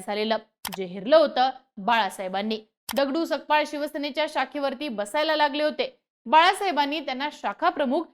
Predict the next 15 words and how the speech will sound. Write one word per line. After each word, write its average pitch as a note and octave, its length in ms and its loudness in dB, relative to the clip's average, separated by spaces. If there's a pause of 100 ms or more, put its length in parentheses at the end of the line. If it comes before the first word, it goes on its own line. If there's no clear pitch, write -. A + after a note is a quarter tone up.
(140)
ही F4 60 0
जबाबदारी A3 580 0
दिली G#3 220 -6 (260)
आणि F#3+ 160 -12
दगडू F#3 340 -6
सकपाळ A3+ 420 0
हे A#3+ 140 -4
नाव A#3 180 -4
मासे G3+ 420 -8
विकण्याशी D#4 460 -4
नाही, C4 200 0 (260)
तर E4+ 120 -2
शिवसेनेच्या C4 720 -4
शाखेशी A3 500 -10
कनेक्ट G#3+ 340 -6